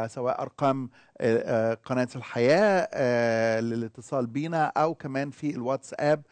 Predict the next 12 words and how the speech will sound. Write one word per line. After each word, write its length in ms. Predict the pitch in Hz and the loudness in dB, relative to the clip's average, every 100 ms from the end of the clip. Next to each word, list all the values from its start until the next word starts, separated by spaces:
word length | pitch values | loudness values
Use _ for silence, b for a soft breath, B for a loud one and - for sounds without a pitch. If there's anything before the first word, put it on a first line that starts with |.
| b b - | b b -6
الخاص 440 | 123 - 139 131 143 | -4 0 -2 -2 -8
ببرنامج 640 | 123 117 123 131 127 107 - | -6 -4 -4 -4 -4 -8 -4
عبر 400 | 113 123 139 127 | 0 0 0 -6
الكتاب 560 | 113 - 147 202 190 127 | -10 -8 -2 0 0 -8
ممكن 380 | 139 - 131 | -10 -8 -10
أيضًا 480 | - 143 135 131 123 b b b | -4 -2 0 -2 -4 b b b
تتواصلوا، 1040 | 123 123 120 123 139 123 117 117 - 127 | -6 -2 -2 -2 -2 -4 -4 -6 -6 -6
آه، 40 | 107 | -6
بي-، 540 | 107 123 117 110 113 - | -4 -2 0 0 -2 -8
بي 260 | 110 120 117 | -10 -6 -6
من، 400 | 113 107 107 107 | -6 -8 -8 -6
آه، 400 | 107 104 104 | -4 -4 -6